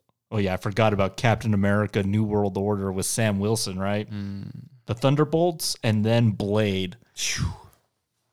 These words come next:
Speaker 1: Other than The Marvels and Guardians, and I know he's not in Guardians, I know that's not that story. The King's not really fitting into any of those other films. Those are more, I guess, street level, what we want, but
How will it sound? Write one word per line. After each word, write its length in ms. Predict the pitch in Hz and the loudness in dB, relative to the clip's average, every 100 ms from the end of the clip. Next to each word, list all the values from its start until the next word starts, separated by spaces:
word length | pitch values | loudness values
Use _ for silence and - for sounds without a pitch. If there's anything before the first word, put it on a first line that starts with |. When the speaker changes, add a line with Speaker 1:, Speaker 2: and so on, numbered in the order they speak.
| _ _ _ _ _ _ _ - | _ _ _ _ _ _ _ 0
Speaker 1:
Other 180 | 185 294 | 2 6
than 140 | 285 | 6
The 80 | 254 | 6
Marvels 420 | 180 196 233 214 | 8 8 6 2
and 120 | 185 131 | 2 4
Guardians, 460 | 156 208 143 123 | 4 6 4 2
and 100 | 139 | 2
I 60 | 131 | 4
know 280 | 151 214 196 | 6 8 6
he's 280 | - 147 | 4 0
not 220 | 135 123 113 | 2 2 2
in 100 | 110 | 2
Guardians, 460 | 104 95 92 95 | 2 0 -2 -2
I 60 | 117 | 2
know 180 | 117 131 | 2 4
that's 260 | 127 113 127 | 2 2 0
not 200 | 107 101 | -2 -2
that 180 | 95 | -4
story. 560 | - - 101 90 87 98 _ _ _ _ _ - | -4 -4 -4 -4 -6 -10 _ _ _ _ _ -16
The 80 | 185 | -8
King's 400 | - 466 453 269 | -4 -2 -2 0
not 240 | 170 131 | 0 0
really 180 | 143 131 | 0 -2
fitting 340 | 117 175 165 | -2 0 2
into 200 | 165 160 | 2 2
any 160 | 131 143 | 2 2
of 80 | 127 | 2
those 160 | 107 | 4
other 180 | 123 202 | 4 2
films. 300 | - 120 123 | 2 0 0
Those 180 | 156 170 | -2 -2
are 120 | 175 | -2
more, 380 | 135 143 143 139 | 0 0 -2 -4
I 100 | 110 | -4
guess, 220 | 110 139 | -2 0
street 340 | - - 135 175 | -2 -4 -4 0
level, 260 | 120 113 | 0 0
what 220 | 123 113 110 | 0 -2 -2
we 120 | 110 | -4
want, 520 | 95 117 156 135 107 | -2 0 0 0 -2
but 440 | 113 107 101 - | 0 0 0 -6